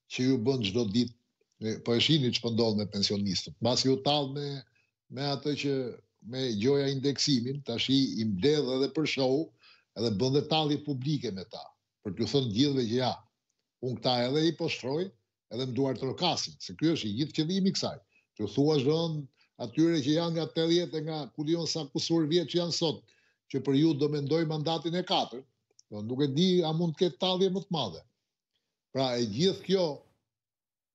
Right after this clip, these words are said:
që ndodh në këtë vend është detyra jonë, e shqiptarëve dhe jo e ndërkombëtarëve që ta,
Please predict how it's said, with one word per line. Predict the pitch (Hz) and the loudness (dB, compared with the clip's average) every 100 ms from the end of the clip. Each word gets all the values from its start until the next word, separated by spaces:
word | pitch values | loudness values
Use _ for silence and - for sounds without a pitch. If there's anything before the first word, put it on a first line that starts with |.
| - | -12
që | 139 | -8
ndodh | 139 175 170 | -2 0 0
në | 143 | -2
këtë | 170 151 | -4 -2
vend | 143 127 - _ _ _ _ _ _ 123 | -2 -4 -14 _ _ _ _ _ _ -4
është | 135 135 | -2 -2
detyra | - 165 151 135 | -2 2 2 2
jonë, | 139 190 139 87 _ _ _ _ 107 | 2 0 -2 -10 _ _ _ _ -8
e | 120 | -6
shqiptarëve | - 107 - 175 160 123 | -4 -6 -2 0 0 0
dhe | 123 | 2
jo | 147 | 2
e | 170 | 2
ndërkombëtarëve | 151 165 175 147 190 175 131 117 | 0 -2 -2 0 0 0 -2 -4
që | 131 | -6
ta, | - 147 | -4 -2